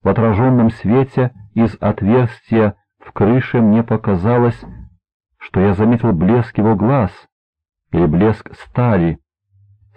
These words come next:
Сверкнуло ж где-то слева от меня, но определить расстояние в темноте я не мог. Я догадался, что мой нож тоже может блеснуть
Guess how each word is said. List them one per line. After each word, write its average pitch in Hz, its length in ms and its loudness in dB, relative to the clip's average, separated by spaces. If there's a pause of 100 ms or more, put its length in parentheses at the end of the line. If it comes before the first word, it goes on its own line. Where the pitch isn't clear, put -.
(100)
Сверкнуло 117 600 0
ж - 240 -16
где-то 117 440 -2
слева 101 540 0
от 87 100 -8
меня, 101 380 0 (260)
но 101 160 2
определить 117 420 0
расстояние 127 680 0
в - 60 -8
темноте 113 520 0
я 110 140 2
не 113 120 2
мог. 95 360 -2 (1500)
Я 98 240 0
догадался, 107 720 0
что - 340 -4
мой 110 280 2
нож 117 420 0
тоже 104 360 0
может 87 340 0
блеснуть 90 560 -2